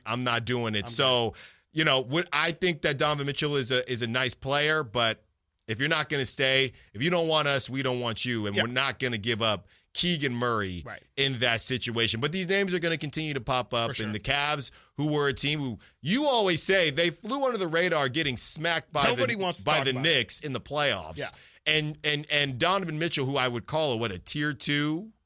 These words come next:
Speaker 2: Yeah, he wants to be a tier two. I think he's more of a tier three, but he, he hovers around that tier two for sure.
Speaker 1: Mm-hmm.
Speaker 2: I'm, I, he's, he's fine. Like, he's, he's a really good player. He definitely is a really good player. And if you
Speaker 1: Mm-hmm.
Speaker 2: have him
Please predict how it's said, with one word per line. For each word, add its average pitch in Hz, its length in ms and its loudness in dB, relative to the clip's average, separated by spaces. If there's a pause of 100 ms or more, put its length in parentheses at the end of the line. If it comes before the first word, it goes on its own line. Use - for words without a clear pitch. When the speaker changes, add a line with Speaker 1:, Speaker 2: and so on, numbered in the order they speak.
Speaker 2:
Yeah, 226 240 -2 (100)
he 185 140 -4
wants 175 280 0
to 165 60 -6
be 147 120 -4
a 143 40 -4
tier 143 200 -4
two. 131 100 -8
I 147 160 -2
think 151 160 -6
he's 127 120 -10
more 131 140 -6
of 120 60 -8
a 117 40 -12
tier 127 220 -8
three, 131 240 -8
but 156 160 -8
he, 190 220 -6
he 208 160 -4
hovers 139 320 -6
around 131 200 -8
that 113 160 -10
tier 127 200 -8
two 127 220 -8
for 117 120 -12
sure. 113 400 -8
Speaker 1:
Mm-hmm. 98 260 -8 (360)
Speaker 2:
I'm, 156 160 -4 (120)
I, 120 100 -8 (360)
he's, 196 400 -4
he's 214 220 -4
fine. 185 420 2
Like, 156 180 -2
he's, 180 200 -6
he's 180 220 0
a 190 60 2
really 170 360 2
good 156 240 -2
player. 131 300 -2
He 143 120 -2
definitely 170 440 0
is 139 100 -4
a 139 100 -4
really 143 300 -2
good 131 220 -6
player. 143 360 -2
And 135 120 -4
if 90 120 -6
you 139 80 -8
Speaker 1:
Mm-hmm. 131 100 -4
Speaker 2:
have 143 200 0
him 151 220 -6